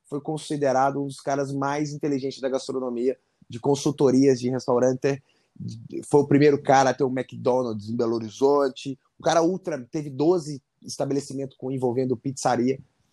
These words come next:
É, em, recentemente eu encontrei com ele, a gente pensa em abrir algo junto. É, esse cara me deu a oportunidade, ele tava abrindo o Pizza no Galpão, em Belo Horizonte,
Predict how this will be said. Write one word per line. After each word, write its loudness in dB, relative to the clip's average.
É, 4
em, -2
recentemente -2
eu -4
encontrei -2
com -2
ele, 4
a -8
gente -2
pensa 4
em 4
abrir 4
algo 4
junto. -6
É, 0
esse 2
cara 4
me -2
deu 0
a 0
oportunidade, -4
ele -8
tava 0
abrindo -4
o -2
Pizza -4
no -4
Galpão, 2
em -12
Belo 0
Horizonte, -2